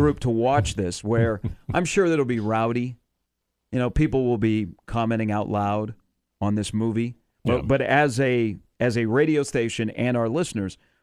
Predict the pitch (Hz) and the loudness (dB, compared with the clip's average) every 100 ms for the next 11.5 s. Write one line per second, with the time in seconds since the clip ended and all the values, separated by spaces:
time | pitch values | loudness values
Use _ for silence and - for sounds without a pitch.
0 | _ _ 98 120 120 117 110 104 110 98 | _ _ 0 0 2 0 -2 -4 -2 -2
1 | 98 107 110 107 120 120 117 113 - 117 | -4 -4 -2 -2 -2 0 -2 -2 -4 -4
2 | - 127 113 95 95 107 - - 135 139 | -4 -4 -2 -2 -2 -4 -6 -4 0 0
3 | 123 117 107 101 - 92 92 92 117 101 | 0 0 0 -2 -6 -8 -6 -2 0 0
4 | 87 80 - _ _ _ _ 92 - 113 | -4 -6 -12 _ _ _ _ -6 -2 -2
5 | 107 101 - 127 - 92 85 87 _ _ | -2 -2 -2 -4 -4 -6 -6 -10 _ _
6 | _ - 90 92 95 98 117 - - 104 | _ -4 -2 0 0 0 -2 -6 -12 -6
7 | 113 180 165 110 101 - - 107 120 110 | -2 0 0 0 -2 -4 -4 -2 0 -2
8 | 101 110 190 - 104 90 95 - _ _ | -2 -2 -2 -2 -4 -4 -8 -12 _ _
9 | _ - 80 - - 92 - 123 131 117 | _ -10 -8 -8 -8 -6 -2 -2 -2 -2
10 | 123 117 117 110 - 98 90 85 110 110 | -2 0 -2 -4 -8 -8 -8 -6 -4 -2
11 | 110 101 107 101 - | -2 -2 -2 -4 -8